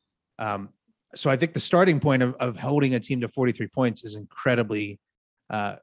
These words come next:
it's an incredibly good sign. I also think that teams will zone the hell out of the Bearcats going forward.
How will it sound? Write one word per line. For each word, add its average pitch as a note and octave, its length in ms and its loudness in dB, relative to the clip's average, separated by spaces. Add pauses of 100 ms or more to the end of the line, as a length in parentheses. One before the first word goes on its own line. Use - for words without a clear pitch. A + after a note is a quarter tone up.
(160)
it's - 200 -8
an A2+ 140 -12
incredibly G#2+ 520 -2
good G2+ 180 -4
sign. G#2+ 540 0 (640)
I C3+ 140 2
also D3+ 280 2
think C3+ 280 -2
that C3 140 0 (200)
teams C#3 320 2
will B2 240 6
zone A#2 400 0
the A2 80 0
hell A#2 220 0
out A2+ 100 0
of A2 60 -2
the A2 80 -4
Bearcats A2 500 -2
going A2 240 -2
forward. B2 480 4